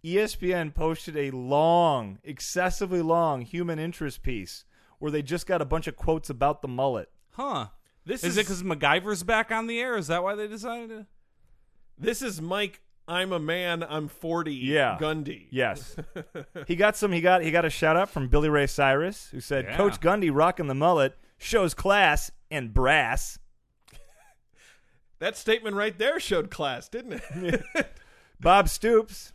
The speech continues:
Speaker 1: his rival, says, "Heck, it's grown on me throughout the year, throughout the season. Maybe he wasn't such a fan early on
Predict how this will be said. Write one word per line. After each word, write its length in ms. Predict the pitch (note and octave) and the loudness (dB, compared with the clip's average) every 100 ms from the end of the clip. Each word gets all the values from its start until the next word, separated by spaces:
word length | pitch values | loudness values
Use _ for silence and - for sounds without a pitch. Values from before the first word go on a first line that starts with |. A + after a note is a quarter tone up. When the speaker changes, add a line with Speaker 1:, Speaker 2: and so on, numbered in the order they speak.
| - | -10
Speaker 1:
his 180 | B2+ B2 | -8 -2
rival, 380 | C#3 F3 F#3+ D3 | 2 4 4 0
says, 240 | - C3 | -2 0
"Heck, 240 | D3+ G3 D#3+ | 2 2 0
it's 140 | - | -2
grown 280 | B2+ G3 G3 | 4 6 6
on 200 | G3 G3 | 4 2
me 120 | A#3+ | -2
throughout 360 | - E3 C#3+ C3+ | 0 4 4 2
the 80 | |
year, 320 | C3 B2+ A2+ F#2 | -2 0 0 -2
throughout 300 | E3 G3 G3 | 0 0 0
the 60 | |
season. 460 | - A#3 F3 B2+ F#2+ - _ _ _ _ | -6 -6 -4 -6 -10 -18 _ _ _ _
Maybe 280 | G#3 B3+ A#3 | -4 -2 -2
he 60 | |
wasn't 360 | G#3 G#3+ F#3+ F#3+ | 0 2 2 -2
such 200 | G3 - | -4 -4
a 40 | |
fan 260 | - G3 E3 | -2 -2 0
early 300 | D3+ C#3+ D3 | 0 2 2
on 360 | C#3+ A#2+ A#2 | 2 0 -4